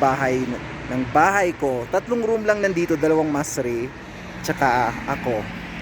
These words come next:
Ah, so apat pala, so isa bakante. Ayun.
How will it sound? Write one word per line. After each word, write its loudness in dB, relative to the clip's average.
Ah, 4
so 4
apat 4
pala, 0
so -4
isa -2
bakante. -6
Ayun. 2